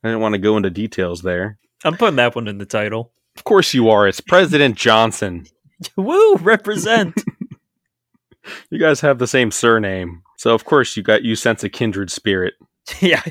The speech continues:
Speaker 2: I hope not.
Speaker 1: Yeah, that, that, that's more of a joke than anything else. I don't see much in common between you and Andrew Johnson.
Speaker 2: Thanks. But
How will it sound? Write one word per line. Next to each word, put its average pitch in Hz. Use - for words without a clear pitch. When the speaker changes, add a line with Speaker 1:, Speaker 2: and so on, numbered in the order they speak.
Speaker 2:
I 226
hope 208
not. 139
Speaker 1:
Yeah, 120
that, 127
that, 151
that's 165
more 175
of 110
a 110
joke 104
than 98
anything 95
else. 92
I 110
don't 117
see 101
much 92
in 95
common 90
between 95
you 92
and 90
Andrew 90
Johnson. 87
Speaker 2:
Thanks. 139
But 196